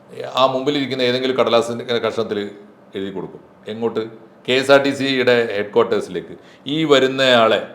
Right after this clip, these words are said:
ഈ വരുന്നയാൾ നമ്മുടെ സഖാവാണ്, അവനെ കെ എസ് ആർ ടി സിയിൽ കണ്ടക്ടറായി നിയമിക്കണം. അത് തന്നെ ഇൻ്റർവ്യൂ, അത് തന്നെ നിയമനം. നിയമസഭയിൽ ചോദ്യം വന്നു, നാട്ടിലുള്ള മുഴുവൻ ആൾക്കാരെയും ഇങ്ങനെ സ്വജനപക്ഷപാതം നിയമിച്ചിരിക്കുന്നു.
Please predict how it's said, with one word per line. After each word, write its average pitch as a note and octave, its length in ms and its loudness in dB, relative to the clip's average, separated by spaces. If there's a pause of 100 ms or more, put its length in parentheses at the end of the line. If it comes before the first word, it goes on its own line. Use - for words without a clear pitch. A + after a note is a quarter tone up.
(460)
ഈ B2+ 180 -2
വരുന്നയാൾ A#2+ 920 2
നമ്മുടെ A2+ 340 -2
സഖാവാണ്, G2+ 720 0
അവനെ G#2 260 -2
കെ A2 120 -6
എസ് G#2 220 0
ആർ A2+ 120 0
ടി G#2+ 140 -8
സിയിൽ G#2 180 -8
കണ്ടക്ടറായി G2+ 600 -4
നിയമിക്കണം. F2 520 -10
അത് G2 200 0
തന്നെ A#2 140 -4
ഇൻ്റർവ്യൂ, G#2+ 460 -4
അത് G2 120 -4
തന്നെ G2 140 -8
നിയമനം. E2 380 -14 (760)
നിയമസഭയിൽ C3 540 -2
ചോദ്യം A2 300 -4
വന്നു, F2 280 -12 (1400)
നാട്ടിലുള്ള G#2 500 -4
മുഴുവൻ G2 320 -8
ആൾക്കാരെയും F#2+ 540 -8 (140)
ഇങ്ങനെ F#2 360 -14 (540)
സ്വജനപക്ഷപാതം F#2+ 800 -6
നിയമിച്ചിരിക്കുന്നു. F#2 640 -12